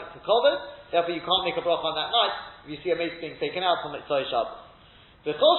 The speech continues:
she'ein motziin lefonav ela balayla, but any mace who's not that kosher, therefore they wouldn't light the candles unless they'd only do it at night time, ela balayla, mevorchin olav, therefore you can make a bracha on that because that's clearly for the, um, for the, um, for the light. Um,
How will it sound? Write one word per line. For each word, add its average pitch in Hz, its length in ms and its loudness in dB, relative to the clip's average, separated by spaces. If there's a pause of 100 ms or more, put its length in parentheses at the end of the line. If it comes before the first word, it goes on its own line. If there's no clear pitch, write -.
she'ein 285 240 2
motziin 208 320 0
lefonav 180 320 2
ela 180 200 4
balayla, 165 320 4
but 143 80 -2
any 247 280 2
mace 220 280 2
who's 185 120 -8
not - 280 -2
that 196 240 2
kosher, 185 320 0
therefore 175 240 0
they 170 80 -2
wouldn't 214 240 -2
light 202 240 2
the - 80 -8
candles 185 400 -6
unless 185 560 2
they'd 175 200 0
only 208 200 -2
do 175 120 -2
it - 120 -4
at - 80 -6
night 226 280 2
time, 214 200 2
ela 143 120 0
balayla, 208 840 4
mevorchin 208 360 2
olav, 180 280 4
therefore 180 200 0
you 160 80 -6
can 156 80 -4
make 147 120 -6
a 147 80 -4
bracha 220 200 4
on 175 120 0
that 175 200 2
because 160 120 -2
that's 175 240 0
clearly 165 520 -4 (120)
for 165 320 2
the, 151 160 -2 (400)
um, 135 520 2
for 135 120 -4
the, 131 240 -4
um, 127 320 0 (1080)
for 139 80 -8
the 151 80 0
light. 110 280 2 (1600)
Um, 160 400 4